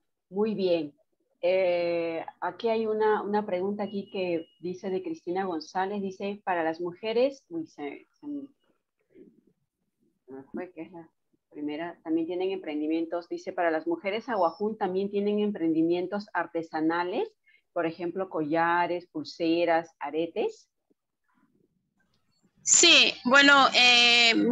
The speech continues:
Speaker 2: quería comentar una parte, gracias a esa pregunta. Bueno, aparte de eso, de las plantas, rescate de, de cultivos, de la yuca, todo,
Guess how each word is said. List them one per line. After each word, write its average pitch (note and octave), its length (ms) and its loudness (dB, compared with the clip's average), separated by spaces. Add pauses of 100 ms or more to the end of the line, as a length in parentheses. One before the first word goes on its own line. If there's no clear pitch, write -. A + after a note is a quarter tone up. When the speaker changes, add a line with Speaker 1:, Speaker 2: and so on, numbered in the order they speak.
Speaker 2:
quería D#4 180 6
comentar E4 360 6
una C#4+ 240 6
parte, B3+ 640 6
gracias B3+ 400 6
a C#4+ 60 6
esa C4+ 140 4
pregunta. A#3+ 680 6 (140)
Bueno, A3+ 400 6
aparte D4 440 6
de C4 260 6
eso, G#3+ 440 6 (140)
de G#3 240 2
las G#3 160 6
plantas, A3 720 6
rescate A3 480 2
de, G3+ 480 4
de F#3+ 420 4
cultivos, G#3+ 680 6
de G3+ 100 4
la G3 100 6
yuca, G#3+ 480 4
todo, A#3+ 340 6